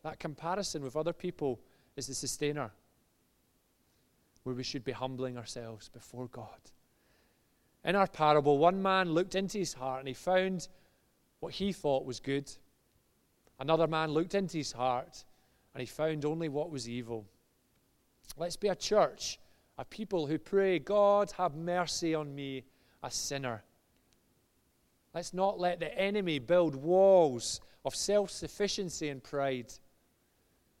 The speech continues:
What is the enemy stopping in us through pride this morning? What is waiting to be unlocked?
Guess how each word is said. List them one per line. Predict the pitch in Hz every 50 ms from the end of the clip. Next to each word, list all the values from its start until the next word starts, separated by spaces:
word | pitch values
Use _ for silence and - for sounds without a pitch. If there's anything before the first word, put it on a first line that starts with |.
| _ _ _ _ _ _
What | - 170 214 233 226
is | 196
the | 180 180 - 185
enemy | 185 190 190 180 165 151
stopping | 131 - - - - 165 160 156 - - 151 139 131 120 - - _ -
in | 151 147 151
us | 143 127 113 - - - -
through | - 131 131 117
pride | - - 131 127 131 131 120 - - -
this | 131 123 - -
morning? | 135 135 131 131 131 127 120 110 - _ _ _ _ _ _ _ _ _ _ _ _ _ _ _ -
What | - 196 240 226
is | 190 156
waiting | 151 160 190 196 214 - - 185 160 147 -
to | - 135
be | 139 147
unlocked? | 139 131 127 135 156 156 147 - - - - - -